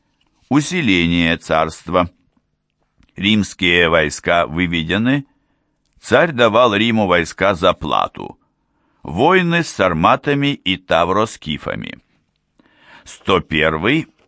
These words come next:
сто шестой годы. Войны Рима с Дакией. Сто пятый год.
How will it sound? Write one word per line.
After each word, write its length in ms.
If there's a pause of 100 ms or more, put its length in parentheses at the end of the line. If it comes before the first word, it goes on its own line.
(220)
сто 300
шестой 640
годы. 460 (680)
Войны 640
Рима 440
с 100
Дакией. 720 (800)
Сто 300
пятый 480
год. 440